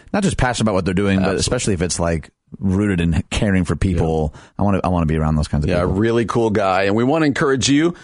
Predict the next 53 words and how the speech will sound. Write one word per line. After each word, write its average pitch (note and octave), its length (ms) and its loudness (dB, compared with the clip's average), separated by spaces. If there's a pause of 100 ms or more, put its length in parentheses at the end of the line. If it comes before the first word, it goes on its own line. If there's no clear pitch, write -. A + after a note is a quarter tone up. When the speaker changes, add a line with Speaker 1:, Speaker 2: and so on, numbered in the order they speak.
(220)
Speaker 2:
that A2 120 -2
just C#3 260 -2
because C3+ 360 -2
the A#2+ 120 -2
campaign D3+ 440 0
is A#2+ 140 2
over, A#2+ 180 0
you B2+ 220 2
are F#2 220 2
more B2 360 2
than C3+ 200 0
welcome A#2 340 0
to G#2 60 0
still A2 240 -2
give. F#2 280 0
You G2 120 0
can A2 120 0
go A2 140 0
online A2 400 2
at G#2 100 0
eleven G#2 360 0
sixty A2+ 320 -2
hope G#2+ 260 -4
dot A2 240 -2
com, F3 320 0 (340)
and G2+ 160 0
that A#2 200 0
banner A#2+ 340 0
is G2 220 -2
still B2+ 480 -2
up. A2+ 260 0
We A#2 160 0
are G#2 60 0
still B2+ 240 -2
trying A#2 480 0
to, A2 360 0 (360)
uh, G#2 180 0
feed C3+ 460 0
kids B2+ 520 2
and G#2 220 0
provide A2 320 0
water A#2 380 0
for A2+ 160 -4
communities A2 720 0
where A#2 320 0
this A2 260 0
humanitarian A2 580 0
crisis F#2+ 440 -2
is F#2 120 -2
going F#2+ 300 0
on F#2+ 340 0
in F2+ 140 0
Haiti. F2+ 480 -2